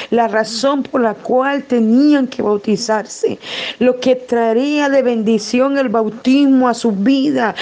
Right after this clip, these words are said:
y lo que trae de bendición el matrimonio a la vida".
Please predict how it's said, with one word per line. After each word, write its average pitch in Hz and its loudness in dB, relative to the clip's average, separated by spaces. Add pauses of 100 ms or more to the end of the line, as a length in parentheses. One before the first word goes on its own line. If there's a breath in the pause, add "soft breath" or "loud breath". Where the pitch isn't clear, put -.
(160 loud breath)
y 262 2
lo 254 2
que 254 0
trae 262 -2
de 269 2
bendición 240 0
el 254 2
matrimonio 233 2
a 226 0
la 202 -4
vida". 254 -2